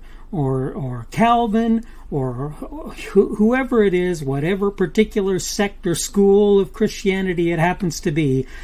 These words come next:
they all brought out things that other people maybe were doing wrong. But here's the thing in my mind. I'm not saying that that's not something you should consider, but I will say that the real question is, how do we do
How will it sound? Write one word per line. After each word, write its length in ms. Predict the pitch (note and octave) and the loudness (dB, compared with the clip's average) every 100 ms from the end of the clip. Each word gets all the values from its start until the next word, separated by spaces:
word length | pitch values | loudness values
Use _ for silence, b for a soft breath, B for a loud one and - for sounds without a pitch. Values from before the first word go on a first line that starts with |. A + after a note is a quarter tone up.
| B B | B B
they 160 | F#3+ E3 | 0 2
all 320 | F3 A3+ C4+ | 4 6 4
brought 460 | G#3 E3 G3 G3+ G#3 | 2 2 4 4 4
out 280 | F3+ F3+ - | 2 -2 0
things 280 | E3+ E3 | 2 2
that 100 | C#3+ | 2
other 240 | C#3+ F3+ F3+ | 2 2 0
people 320 | E3 D#3 E3 | -2 -2 0
maybe 320 | D#3 D#3 D3+ | 2 4 2
were 160 | C#3+ C#3+ | 4 4
doing 300 | D3 D#3 C#3+ | 4 4 4
wrong. 260 | E3 C#3+ | 2 2
But 140 | B2 C3+ | 0 -2
here's 420 | - C#4 D4 A3 | 2 2 2 0
the 120 | G#3 | -2
thing 260 | - G3 F3+ | 0 0 2
in 120 | D3+ | 2
my 280 | D3+ D#3+ D#3+ | 2 2 2
mind. 320 | C3 A#2 - - b b b b - | 0 -4 -14 -18 b b b b -8
I'm 400 | G3 G#3 A3+ A#3 | 0 4 4 2
not 320 | B3+ B3+ G#3 | 2 0 -4
saying 440 | - B3+ A#3+ A3+ | -4 0 2 2
that 180 | G3+ E3+ | 2 2
that's 280 | F#3+ F#3+ - | 0 -2 -2
not 300 | F3+ F3 F3+ | -2 -2 -4
something 460 | - D#3+ D#3 D3+ D3+ | -2 0 0 0 2
you 100 | D3 | 0
should 300 | - C#3+ - | -2 -6 -2
consider, 680 | D3+ C3 - D3 G#3+ D4+ - - - - - - - - - - - - B3 | -2 0 0 2 2 -2 -8 -18 -18 -18 -18 -18 -18 -18 -18 -18 -18 -6 2
but 200 | G3+ G3+ | 4 4
I 100 | F#3+ | 4
will 460 | E3+ F3 A#3+ C4+ | 4 4 4 2
say 420 | - D#3+ C3 C3 B2 B B B | -2 -2 -2 -4 -8 B B B
that 180 | E3 | 0
the 120 | - F3+ | 2 0
real 440 | F3+ A#3 D4 C4+ | 0 0 2 0
question 560 | - F3 D3 - E3+ C#3+ | -2 0 0 0 0 2
is, 280 | C#3+ C3 B B | 2 0 B B
how 500 | - F3 G3 B3+ C#4 | -2 0 2 2 0
do 460 | G#3+ D#3+ C#3 B2 A#2 | 0 0 0 0 -4
we 560 | A2+ C3+ F#3+ A3 A3+ | -4 -4 -2 -2 -2
do 600 | F3 C3 D#3 D3+ D3+ F3 | -4 0 2 4 2 -2